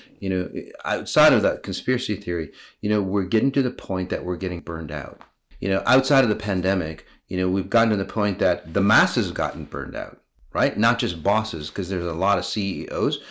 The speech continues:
and, and they're, they're comparing the two. It's like, well, do I keep growing and expanding my business, or do I literally, you know, fall back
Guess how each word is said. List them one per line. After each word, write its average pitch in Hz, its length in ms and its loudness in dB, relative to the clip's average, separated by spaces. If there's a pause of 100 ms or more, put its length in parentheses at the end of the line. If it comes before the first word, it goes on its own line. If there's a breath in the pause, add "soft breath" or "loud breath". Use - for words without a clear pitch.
(300 loud breath)
and, 123 160 0
and 123 180 4
they're, 117 260 4
they're 113 300 4
comparing 127 480 2
the 107 80 2
two. 104 160 2
It's 101 140 0
like, 98 180 2
well, 104 280 2 (920 loud breath)
do 113 180 6
I 110 200 8
keep 127 420 4 (220)
growing 120 360 6
and 107 80 4
expanding 110 600 2
my 92 140 4
business, 127 680 0
or 101 280 6
do 95 340 0
I 98 200 6
literally, 101 580 0 (220 loud breath)
you 95 120 0
know, 90 100 2
fall 98 420 4
back 98 440 2